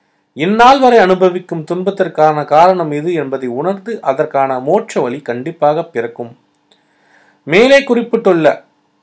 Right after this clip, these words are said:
இந்த ராசிகள், அதாவது சிம்மம், துலாம், தனுசு, இந்த ராசியை சேர்ந்தவர்கள் இந்த காலத்தை நல்ல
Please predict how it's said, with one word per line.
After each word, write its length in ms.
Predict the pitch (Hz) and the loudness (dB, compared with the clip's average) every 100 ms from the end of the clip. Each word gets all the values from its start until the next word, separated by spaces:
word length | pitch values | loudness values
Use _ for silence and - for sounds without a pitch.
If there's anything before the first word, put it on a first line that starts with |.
| _ _ _ _ - | _ _ _ _ -10
இந்த 120 | 175 160 | 0 4
ராசிகள், 420 | 160 170 170 135 - _ _ - | 6 4 -2 -8 -10 _ _ 0
அதாவது 400 | 147 165 175 185 247 240 _ _ - - | 4 6 4 0 -8 -14 _ _ -14 -6
சிம்மம், 440 | 165 196 220 233 233 _ _ _ _ - | -4 0 -2 -4 -12 _ _ _ _ 0
துலாம், 380 | 160 196 220 220 _ _ _ _ 127 | 2 2 0 -8 _ _ _ _ 2
தனுசு, 400 | 139 185 185 - - _ _ _ _ - | 4 4 0 -6 -16 _ _ _ _ -6
இந்த 120 | 170 143 | 0 4
ராசியை 320 | 165 208 226 - | 4 2 -4 -4
சேர்ந்தவர்கள் 540 | 165 160 143 131 127 139 _ _ _ _ _ - | -4 -2 -4 -4 -6 -10 _ _ _ _ _ -8
இந்த 140 | 196 262 214 | 0 2 6
காலத்தை 360 | 190 175 160 139 123 151 | 4 4 -2 -10 -2 0
நல்ல 220 | 214 | 2